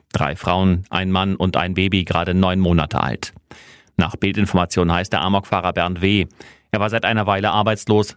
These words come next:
soll Alkoholprobleme und Ärger mit der Polizei gehabt haben. Zuletzt lebte er offenbar in seinem Auto, das dann zur Tatwaffe wurde. Nach der Ehrung ging er auf seiner Gigafactory-Baustelle schlafen.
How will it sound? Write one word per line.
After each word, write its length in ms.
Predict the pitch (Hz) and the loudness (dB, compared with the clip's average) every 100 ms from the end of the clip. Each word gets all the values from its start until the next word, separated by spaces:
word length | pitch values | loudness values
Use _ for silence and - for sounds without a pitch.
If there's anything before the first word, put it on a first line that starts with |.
| _ | _
soll 220 | - 95 | -2 0
Alkoholprobleme 800 | 113 117 110 139 - 110 110 101 | 0 0 0 2 0 0 0 0
und 100 | 98 | 0
Ärger 260 | 90 92 90 | -2 -2 -2
mit 120 | 90 | -2
der 80 | 90 | 0
Polizei 420 | 104 95 101 95 | 2 2 0 -2
gehabt 260 | 87 87 | -2 -2
haben. 340 | 92 90 92 - _ _ _ | -2 0 0 -2 _ _ _
Zuletzt 400 | - 107 104 - | -2 0 0 0
lebte 220 | 104 - | -2 0
er 40 | 92 | -2
offenbar 320 | - 95 87 | 0 0 0
in 80 | 87 | -2
seinem 240 | 90 92 | -2 2
Auto, 380 | 78 87 98 82 - _ - | 2 2 0 -2 -6 _ -6
das 180 | 95 | -4
dann 180 | - 82 | -2 -2
zur 120 | 92 | -2
Tatwaffe 540 | - 73 69 76 90 80 | 0 -2 -2 -2 0 0
wurde. 240 | 73 69 - - _ _ _ _ _ _ _ _ _ _ _ _ _ _ | 0 -2 -4 -10 _ _ _ _ _ _ _ _ _ _ _ _ _ _
Nach 220 | - 123 135 | -2 -2 0
der 140 | 127 | 0
Ehrung 280 | 135 131 120 | 2 2 2
ging 140 | 120 | 2
er 80 | 113 | 2
auf 100 | 110 | 2
seiner 300 | 110 101 98 | 0 0 0
Gigafactory-Baustelle 1120 | 104 120 107 117 - 98 90 82 85 92 85 | 0 0 0 -2 -2 0 2 0 0 -2 0
schlafen. 600 | 80 90 98 113 101 78 | 0 0 0 2 2 2